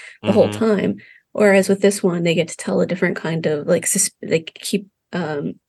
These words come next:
Speaker 1: that decision in suspension for a little while, which I think is
Speaker 2: Yeah.
Speaker 1: smart.
Speaker 2: Mm-hmm.
Speaker 1: Um,
Speaker 2: 'Cause in the
Speaker 1: so
Speaker 2: game, like, when you're taking Joel to safety in the,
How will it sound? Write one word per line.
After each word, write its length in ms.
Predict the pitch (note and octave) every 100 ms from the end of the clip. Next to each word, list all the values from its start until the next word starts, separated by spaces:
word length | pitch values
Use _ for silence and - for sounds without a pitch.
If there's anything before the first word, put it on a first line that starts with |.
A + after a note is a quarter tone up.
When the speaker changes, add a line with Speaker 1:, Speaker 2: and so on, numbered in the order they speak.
| -
Speaker 1:
that 240 | F#3+ E3+ D3
decision 420 | E3 - - -
in 80 | -
suspension 640 | - - - E3 - G3
for 120 | -
a 20 | D#3+
little 160 | D#3+
while, 320 | - D3 B2+
which 180 | - -
I 60 | G#3+
think 160 | C#4+
is 80 | C4
Speaker 2:
Yeah. 120 | G#3+
Speaker 1:
smart. 300 | F#3 B3+ - _ _ _ _ _ -
Speaker 2:
Mm-hmm. 880 | A#2 A#2+ B2 C3 _ _ _ _ G#3
Speaker 1:
Um, 200 | G3 F3+
Speaker 2:
'Cause 140 | C#3+ -
in 220 | C#3 D3
the 100 | C3
Speaker 1:
so 80 | G3
Speaker 2:
game, 300 | D3 F#3 C#3+
like, 200 | A2 A2
when 120 | A2+
you're 140 | A2 A2+
taking 460 | - A#2+ A#2 A2
Joel 260 | F#2 G#2 G#2
to 80 | F#2+
safety 600 | - G2+ B2 - G2+ G2
in 280 | - A2+ A#2
the, 220 | G2+